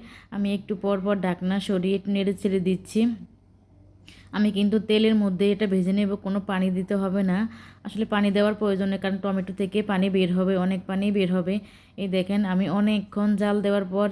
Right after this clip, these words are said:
মানে, এরকম গলে গেছে আর কি। আমি একটু পর পর নেড়ে চেড়ে দিচ্ছি, না হলে কিন্তু পুড়ে যেতে পারে টমেটোটা। মানে, আজকে আমি এভাবে ভর্তাটা করব। আসলে কিন্তু খেতে অনেক মজা লাগে। আপনারা মাছ মাংস খেলে যাদেরকে ভালো লাগে না, তারা এভাবে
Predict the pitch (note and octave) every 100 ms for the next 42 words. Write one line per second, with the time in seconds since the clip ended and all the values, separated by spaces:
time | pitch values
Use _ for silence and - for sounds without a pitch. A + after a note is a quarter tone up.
0 | G#3 - - G3 G3+ G3+ G3 G3+ G#3 F#3
1 | G3+ F#3+ F#3 F#3 G3 F#3 F#3+ A3 B3+ -
2 | - - F#3 F#3 F#3+ F#3 F#3+ G3+ G#3 G3+
3 | G#3 G3+ G#3 G#3 G3+ F#3 F#3 - G3+ G3
4 | F3+ F#3 F#3+ F#3+ F#3+ G3 A3+ A3+ G#3+ G3
5 | G3 G3 F#3+ F#3+ F#3 F3+ F#3+ F#3 G#3+ B3
6 | - - - - - - - _ _ _
7 | - - - G3+ G3+ G3+ - G#3+ F#3+ G3+
8 | G3+ F#3 F#3 G3 F#3 F3 E3+ G3+ G3 G3
9 | F#3 F3 A#3 A3+ - - - F#3+ G3+ G3
10 | G#3 G#3 G#3 G#3 F#3+ - A3 A3+ A3+ G#3+
11 | G#3 G#3 G3 F#3 G3 F3+ F#3 G3 G3 G3+
12 | G3+ G#3+ G#3 G3+ G3 F#3+ F#3+ G3 F#3+ F#3
13 | F#3 F#3 F3 F3+ G3+ F#3+ F#3 F#3